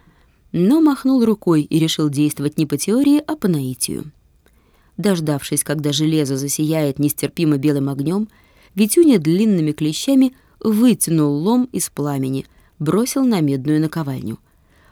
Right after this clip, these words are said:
Ударил на пробу молотом, удовлетворенно гукнул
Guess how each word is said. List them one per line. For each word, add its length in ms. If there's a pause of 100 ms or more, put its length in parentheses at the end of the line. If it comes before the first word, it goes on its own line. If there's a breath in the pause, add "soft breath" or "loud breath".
(140 soft breath)
Ударил 500
на 140
пробу 340
молотом, 640 (400)
удовлетворенно 760
гукнул 580